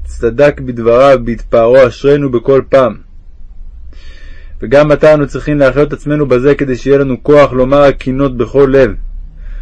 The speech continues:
ולשבר ליבנו כראוי כל אחד על חלקו שיש לו בחורבן בית המקדש וצרות ישראל בכלל ובפרט.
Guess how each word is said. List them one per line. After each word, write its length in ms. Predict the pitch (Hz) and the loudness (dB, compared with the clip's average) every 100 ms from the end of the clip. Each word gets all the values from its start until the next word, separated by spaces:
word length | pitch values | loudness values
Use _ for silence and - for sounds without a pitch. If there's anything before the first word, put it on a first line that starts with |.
| - - - | -10 -10 -8
ולשבר 640 | 107 - 107 120 147 151 | -8 -4 -2 2 4 4
ליבנו 540 | 139 127 143 147 143 | 2 2 2 2 -2
כראוי 480 | 123 123 117 143 143 120 | 0 2 4 4 2 2
כל 240 | 143 139 | 2 2
אחד 320 | 127 143 135 | 2 2 4
על 100 | 127 | 2
חלקו 400 | 123 120 113 143 | 0 -4 2 2
שיש 300 | 127 135 139 | 2 0 0
לו 100 | 135 | -2
בחורבן 480 | 120 - 120 135 135 | -4 -4 2 2 2
בית 140 | 127 | -2
המקדש 560 | 120 117 113 131 139 113 | -4 -4 0 2 4 2
וצרות 420 | 113 - 120 135 135 | -6 -2 2 2 0
ישראל 480 | 123 - 123 135 | -6 0 4 4
בכלל 360 | 120 110 123 135 | 2 -2 2 2
ובפרט. 560 | 123 110 123 127 - | 0 -2 2 2 0